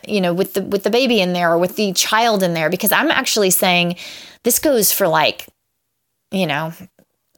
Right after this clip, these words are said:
well, you're gonna disagree because I, you know, but, but this, <sighs> I think kids could sleep like this as long as they want. I mean, it doesn't,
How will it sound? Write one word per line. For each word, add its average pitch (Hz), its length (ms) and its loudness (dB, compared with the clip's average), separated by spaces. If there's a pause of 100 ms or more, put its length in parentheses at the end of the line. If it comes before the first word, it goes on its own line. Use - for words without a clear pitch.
(240)
well, 73 340 -2 (1400)
you're 175 200 -4
gonna 151 280 0 (140)
disagree 180 720 2
because 185 360 2
I, 208 280 2
you 226 120 2
know, 196 120 2
but, 196 200 2
but 196 280 0
this, - 280 0
<sighs> - 640 -4
I 254 60 2
think 359 240 0
kids 247 560 2
could 220 160 0
sleep 254 240 2
like 226 160 2
this 226 160 2
as 196 100 2
long 226 140 4
as 202 60 0
they 190 120 4
want. 170 340 0 (120)
I 190 60 0
mean, 170 260 2
it 175 220 0
doesn't, 208 360 2